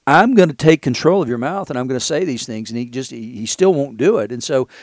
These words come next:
he says, "Okay, here's Aaron. Aaron will be your spokesman. I'll speak to you and you'll speak to Aaron. And then he'll speak to the Pharaoh here." And, and so ultimately that's not how it kind of plays out.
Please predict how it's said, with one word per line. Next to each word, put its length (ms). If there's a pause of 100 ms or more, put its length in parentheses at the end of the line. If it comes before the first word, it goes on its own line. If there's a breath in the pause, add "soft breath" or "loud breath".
(120 loud breath)
he 100
says, 140
"Okay, 220
here's 200
Aaron. 460
Aaron 360
will 120
be 100
your 140
spokesman. 520
I'll 180
speak 320
to 60
you 220
and 100
you'll 140
speak 280
to 120
Aaron. 400 (260 loud breath)
And 140
then 80
he'll 220
speak 400
to 340 (560 loud breath)
the 80
Pharaoh 560
here." 380 (100)
And, 160
and 160
so 180
ultimately 380
that's 220
not 240
how 180
it 140 (520)
kind 160
of 60
plays 360
out. 340